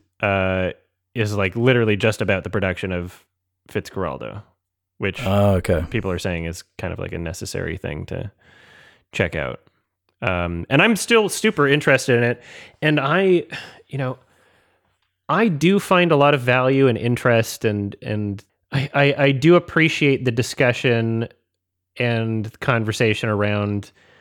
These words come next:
Speaker 1: the filmmaking and the, uh, situations that they were finding themselves in, the particular way that it was filmed, and just, you know, the, the, the, the
Speaker 2: Mm-hmm.
Speaker 1: scuffed nature of it. I, I like that for sure.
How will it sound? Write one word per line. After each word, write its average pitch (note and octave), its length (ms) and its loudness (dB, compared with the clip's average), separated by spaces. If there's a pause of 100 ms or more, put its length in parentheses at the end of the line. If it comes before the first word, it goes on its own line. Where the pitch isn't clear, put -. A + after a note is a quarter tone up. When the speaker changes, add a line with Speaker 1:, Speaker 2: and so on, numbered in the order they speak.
(160)
Speaker 1:
the A#2+ 120 0
filmmaking B2+ 840 2
and A2+ 320 0
the, G#2+ 440 0 (460)
uh, G2 960 0 (100)
situations A2+ 1300 0 (140)
that A#2 160 0
they A2+ 100 4
were G#2 120 0
finding G#2+ 360 0
themselves G2+ 480 0
in, G2 580 -2 (240)
the A#2+ 160 -6
particular G#2+ 600 -2
way G#2 260 2
that F#2+ 160 0
it D#2+ 80 -4
was F#2+ 120 -4
filmed, F#2+ 440 -4
and F#2 160 -4
just, - 240 -10
you - 120 -8
know, F2 180 -10
the, G2 460 -8
the, D#3+ 180 -6
the, D#3+ 200 0
the E3 120 2
Speaker 2:
Mm-hmm. B2+ 220 6
Speaker 1:
scuffed - 380 0
nature B2 420 2
of F2+ 140 -4
it. E2 180 -8
I, A#2+ 220 0 (100)
I C3+ 120 2
like C3 260 2
that G2+ 220 -4
for G2 120 -8
sure. - 280 -12